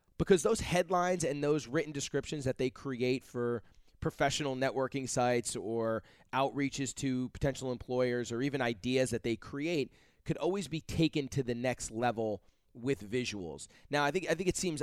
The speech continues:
obvious that static visuals can help make a crowdfunding campaign even more effective,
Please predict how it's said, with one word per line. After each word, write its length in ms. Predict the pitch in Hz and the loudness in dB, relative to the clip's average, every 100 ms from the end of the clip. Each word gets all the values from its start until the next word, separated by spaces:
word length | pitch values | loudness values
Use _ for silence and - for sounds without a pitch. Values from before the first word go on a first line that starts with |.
| 135 | 0
obvious 480 | 139 139 135 123 | 2 2 0 0
that 180 | 127 107 | -2 -4
static 460 | - - 127 123 110 | -4 0 0 0 -2
visuals 360 | 120 117 110 | -6 -4 -8
can 120 | - 110 | -6 -4
help 240 | 117 127 - _ | -2 -4 -6 _
make 280 | 98 127 127 | -6 -4 -4
a 40 | 127 | -6
crowdfunding 560 | - 120 120 139 123 | -2 0 0 -2 -6
campaign 460 | 110 117 101 127 117 | -4 -6 -4 -4 -2
even 260 | 123 117 | -4 -4
more 220 | 117 120 104 | -2 -2 -4
effective, 540 | - 143 - 117 98 | 0 -2 0 -2 -2